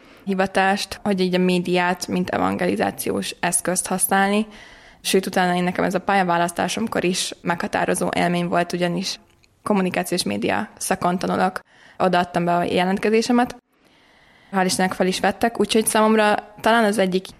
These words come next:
legfontosabb szolgálat az az evangelizáció a médiában. Ez egyébként a Mária Rádióban is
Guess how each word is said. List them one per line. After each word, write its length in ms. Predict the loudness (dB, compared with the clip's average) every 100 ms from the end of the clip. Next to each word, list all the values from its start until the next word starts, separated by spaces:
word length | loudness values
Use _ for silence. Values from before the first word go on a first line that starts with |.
| _ _ -2
legfontosabb 600 | -2 0 -2 -2 -2 -4
szolgálat 600 | 0 0 2 0 -2 -4 -12
az 200 | -4 -4
az 140 | -4 -2
evangelizáció 920 | 0 0 0 2 2 2 -2 -2 0
a 60 |
médiában. 800 | 0 0 -2 -2 -2 0 0 0 -2
Ez 280 | -6 -8 -6
egyébként 500 | -4 -2 -2 -2 -2
a 20 |
Mária 340 | -2 -2 0 2
Rádióban 540 | 2 2 0 2 0
is 260 | 0 -2